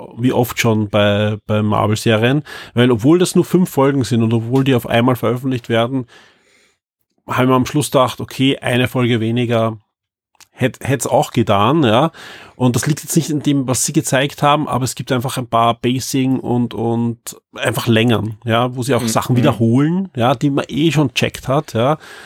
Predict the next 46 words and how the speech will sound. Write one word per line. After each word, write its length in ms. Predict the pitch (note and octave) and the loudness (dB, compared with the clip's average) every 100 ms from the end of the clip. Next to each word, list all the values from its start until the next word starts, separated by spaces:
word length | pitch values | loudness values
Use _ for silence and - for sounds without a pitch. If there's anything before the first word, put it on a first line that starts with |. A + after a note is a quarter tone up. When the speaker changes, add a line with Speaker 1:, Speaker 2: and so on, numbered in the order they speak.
| - - - | -20 -20 -14
Speaker 1:
Und 120 | - A#2+ | -4 0
dann 80 | |
wird's 160 | A#2+ A#2 | 0 0
nochmal 300 | B2 B2 D3+ | 2 4 4
wiederholt 480 | D3+ A#2+ C#3 D#3 D3+ | 2 2 2 2 2
und 40 | |
nochmal 260 | A#2 B2 C#3+ | 0 0 -2
wiederholt. 580 | D3 B2 C#3+ D3+ D3+ - | -2 -2 -2 -2 -4 -2
Ähm, 520 | A2+ A2+ A2+ A#2 A#2 G2+ | 0 2 0 -2 -4 -4
äh, 280 | - A2 A2+ | -2 -2 0
Wiederholung 440 | C3+ A#2+ D3 E3 | 2 4 4 4
ist 100 | C#3 | 2
auch 80 | C3+ | -4
ein 80 | B2+ | -8
gutes 220 | C3+ C#3 | -6 -6
Stichwort, 260 | - C#3 C#3+ | -4 -6 -4
auch 80 | |
der 160 | - - | -6 -4
Anfang, 460 | C3 C#3+ D#3+ D#3 D#3 - | -2 0 0 0 -2 -4
äh, 60 | |
da 300 | G#2+ A#2 A#2 | 0 0 2
Speaker 2:
Ja. 180 | A#2 A#2+ | 0 0
Speaker 1:
wird 120 | B2 | -2
ja 60 | B2+ | -6
viel 240 | - D3+ | -4 0
gezeigt 600 | C#3+ - - A#2 B2+ - | 0 0 0 -2 -2 -4
aus, 320 | A#2 A#2 - - - - | -2 0 -2 -8 -14 -6
aus 220 | C#3+ - | -6 0
Hawkeye 540 | B2+ C#3 D3 D3 D#3+ D#3 - - - - | 0 2 2 2 0 -4 -14 -20 -20 -8
und 320 | B2+ C3 B2 | 0 2 4
aus, 280 | B2 A2+ - | 2 2 0
aus, 360 | A#2 A2+ - - | 0 0 0 -2
aus, 320 | G#2 - - _ - | -4 -6 -10 _ -4
ähm, 460 | G#2 G#2 G2+ - | 0 0 -2 -6
auch 220 | - G#2 - | -8 -6 0
anderen, 360 | A2 B2+ B2 | 2 4 2
äh, 640 | A2+ A2+ A#2 A#2+ A2+ A2+ | 0 0 0 0 0 0
Marvel-Produktionen 1300 | G#2+ A2 - A#2+ C#3 B2 G2 - C3 A#2+ - A#2 A#2+ C3 | 0 0 0 2 2 2 -2 -4 -4 -4 0 2 2 0
und 60 | B2 | 0
so 100 | - | 0
weiter. 160 | F#3 | 0
Klar, 400 | - A2+ G2 F3+ E3+ | -2 -2 2 0 2
weil 420 | G#2 A2+ D#3 E3+ | 2 2 0 -2
du 100 | A#2+ | -6
sollst 420 | - B2+ C#3+ - | -2 -2 -2 -6
auch 140 | C3 | -10